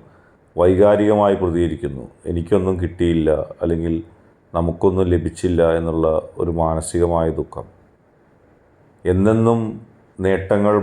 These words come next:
മാത്രം ആഗ്രഹിക്കുകയും നേട്ടങ്ങൾ മാത്രം പ്രതീക്ഷിക്കുകയും ചെയ്യുമ്പോഴാണ് അത്തരം ഒരു ബുദ്ധിമുട്ടുണ്ടാകുന്നത്. നേട്ടങ്ങൾക്ക് അപ്പുറത്തേക്ക് ഈശ്വരൻ, നിങ്ങളുടെ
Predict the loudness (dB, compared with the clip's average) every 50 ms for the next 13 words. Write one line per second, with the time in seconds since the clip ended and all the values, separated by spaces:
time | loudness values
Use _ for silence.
0 | 2 2 2 2 0 -4 -6 -2 0 0 0 0 -4 -10 -14 -18 -20 _ _ -2
1 | 0 0 2 2 2 2 2 0 -2 -4 -4 -4 -2 -2 -2 -2 -4 -2 -2 -2
2 | -2 0 0 0 0 2 0 0 0 -2 -4 -4 -4 -2 -2 0 0 0 -2 -2
3 | -6 -14 -6 -2 -2 0 0 -2 -2 0 0 0 0 -2 -2 -2 0 -2 -4 -4
4 | -4 -4 -2 -2 -2 -2 -2 -2 -2 -2 -4 -6 -8 -10 -6 -4 -6 -6 -6 -6
5 | -10 -6 -4 -4 -4 -4 -6 -10 -14 -18 -20 -20 _ _ _ _ _ _ _ _
6 | _ _ _ _ _ _ _ -4 -4 -4 0 0 0 0 2 2 0 0 0 0
7 | 2 2 2 2 0 -2 -4 -2 -2 -2 -2 0 0 0 -2 -2 -2 -4 -4 -4
8 | -4 -6 -10 -16 -20 _ _ _ _ _ _ _ _ _ _ _ _ _ _ _
9 | _ _ _ _ _ _ _ _ _ _ _ _ -6 -4 -4 0 0 2 4 4
10 | 4 2 0 -4 -2 0 0 0 0